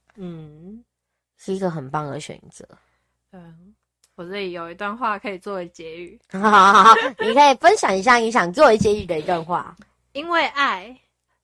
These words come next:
Speaker 1: 所以敢于冒险。因为爱，所以勇于承担责任。
Speaker 2: 啊。
Speaker 1: 因为爱，所以可以牺牲。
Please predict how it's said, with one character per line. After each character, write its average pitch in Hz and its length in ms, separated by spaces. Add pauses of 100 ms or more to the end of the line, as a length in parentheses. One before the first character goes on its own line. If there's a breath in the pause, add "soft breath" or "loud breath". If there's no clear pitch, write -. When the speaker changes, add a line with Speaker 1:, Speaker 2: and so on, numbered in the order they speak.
(120)
Speaker 1:
所 220 360
以 220 160
敢 160 280
于 160 80
冒 180 280
险。 - 220 (840)
因 226 200
为 226 160
爱， 202 540 (360)
所 196 320
以 214 260
勇 165 280
于 160 220
承 160 320
担 175 280
责 151 200
任。 170 180 (720)
Speaker 2:
啊。 135 340
Speaker 1:
因 143 120
为 214 160
爱， 214 280 (400)
所 185 260
以 180 100
可 - 200
以 - 100
牺 165 320
牲。 160 240